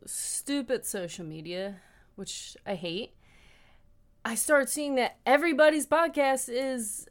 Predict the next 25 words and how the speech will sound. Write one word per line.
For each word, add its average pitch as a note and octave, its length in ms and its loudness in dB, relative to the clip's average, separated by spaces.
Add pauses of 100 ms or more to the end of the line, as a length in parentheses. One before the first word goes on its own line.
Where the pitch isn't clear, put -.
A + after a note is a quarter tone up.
a A#3+ 80 6
video. G#3+ 560 0
I'm A3+ 140 -10
like, B3 240 -6 (560)
I D#4 420 0
don't D#4+ 320 -2
wanna D#4+ 200 0
make D4+ 260 -4
videos. C4 560 -6 (160)
I B3+ 140 0
don't, B3+ 560 0 (380)
I A#3+ 100 -2
don't. G3+ 380 0 (840)
And D4 560 2
so C4+ 380 4
I'm C4 120 0
like, B3+ 200 0
"Okay, B3+ 680 2
maybe A#3+ 360 2
that's - 520 0
where A3+ 280 4
this B3+ 260 -2
needs C4+ 300 -6
to C#4 100 -6
go. G3+ 540 2